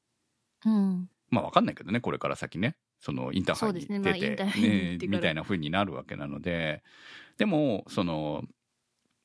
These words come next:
Speaker 2: 弱小チームが、あのね、名監督が来たおかげで、トップに上り詰めるみたいな。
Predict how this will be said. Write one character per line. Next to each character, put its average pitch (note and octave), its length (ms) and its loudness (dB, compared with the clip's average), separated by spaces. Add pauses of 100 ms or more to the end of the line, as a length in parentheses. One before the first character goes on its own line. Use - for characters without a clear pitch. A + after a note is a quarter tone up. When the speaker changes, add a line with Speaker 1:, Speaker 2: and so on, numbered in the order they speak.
Speaker 2:
弱 - 280 -2
小 E3+ 220 4
チ F#3+ 200 -2
ー C#3 40 2
ム E2 100 0
が、 D#2+ 360 -2 (180)
あ D#2 140 -4
の C2+ 440 -4
ね、 - 220 -2 (340)
名 G2 200 0
監 F#2+ 240 0
督 - 240 -12
が C#2+ 80 -8
来 - 120 -14
た D2 120 2
お C2 40 -8
か C#2+ 160 -8
げ C#2+ 100 -10
で、 D2+ 320 -4 (540)
ト A2 100 2
ッ - 20 -12
プ - 180 -2
に D#2 120 -4
上 E2+ 220 2
り G#2+ 80 0
詰 A2+ 240 0
め G#2 60 0
る G2 160 -6
み F2 120 -6
た - 140 -8
い - 60 -10
な。 - 180 -12